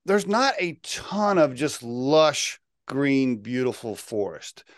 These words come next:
Not really. Not, not, not in the scope of things, 'cause I've lived, I mean, I go to the mountains all the time. It's either, it's either burned or there's beetle kill.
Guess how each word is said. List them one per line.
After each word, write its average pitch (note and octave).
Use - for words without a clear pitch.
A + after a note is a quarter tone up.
Not D#3+
really. D3
Not, C3+
not, C#3+
not D3
in D3
the C3
scope D3+
of A#2
things, G#2
'cause B2
I've B2+
lived, B2+
I B2+
mean, B2+
I B2
go C3+
to C3
the B2
mountains B2+
all B2+
the G#2+
time. A#2+
It's A#2+
either, C3
it's -
either G#2+
burned G3+
or C#3
there's C3+
beetle D3+
kill. -